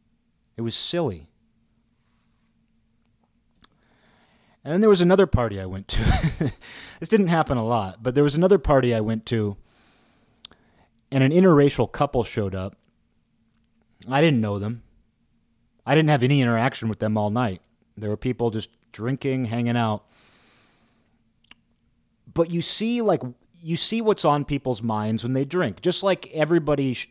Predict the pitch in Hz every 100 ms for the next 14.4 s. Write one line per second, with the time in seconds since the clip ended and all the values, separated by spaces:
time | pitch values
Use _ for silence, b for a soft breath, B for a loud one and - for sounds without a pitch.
0 | - 127 120 110 - 113 113 117 113 -
1 | b b b 117 120 110 110 117 113 107
2 | 98 101 110 110 _ _ _ _ _ _
3 | _ _ _ _ _ _ 147 160 202 -
4 | 175 127 165 151 131 120 117 123 101 123
5 | 110 135 123 101 98 - b b b -
6 | 120 123 127 120 - 123 123 110 104 110
7 | 104 - 127 120 117 98 101 - B B
8 | B 131 143 135 143 143 175 180 - -
9 | 143 139 - 107 107 107 104 - - -
10 | 135 127 113 - 117 107 107 110 - 139
11 | 104 92 - B B 147 143 156 226 202
12 | 151 - - 120 151 185 196 - - 139
13 | 151 147 175 - 147 143 147 131 127 -
14 | 131 120 98